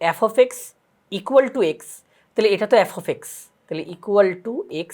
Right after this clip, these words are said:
দিব আমরা। তাহলে যখন আমরা এটা লিখব যে এটা তো f of x এর মান, তাহলে f of x equal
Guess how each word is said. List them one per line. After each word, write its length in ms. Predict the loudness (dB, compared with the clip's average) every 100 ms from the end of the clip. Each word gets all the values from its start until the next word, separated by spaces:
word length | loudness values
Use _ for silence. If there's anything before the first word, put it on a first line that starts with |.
| -18
দিব 280 | -14 -12 -10
আমরা। 260 | -12 -14 -20 _ _ _ _ _ _ -2
তাহলে 160 | -2
যখন 260 | 2 0 0
আমরা 160 | 0 0
এটা 120 | 0
লিখব 520 | -2 -8 -8 -8 -8 -12 _ _ _ -14
যে 140 | -10
এটা 200 | -6 -4
তো 100 | 2
f 160 | 2 2
of 60 | -6 -6
x 100 | -4
এর 80 | -2
মান, 300 | -2 -4 -10 _ _ _ -6
তাহলে 220 | -2 -2
f 100 | 0 0
of 60 | 0 -2
x 20 | -12 -18
equal 340 | -18 -10 -2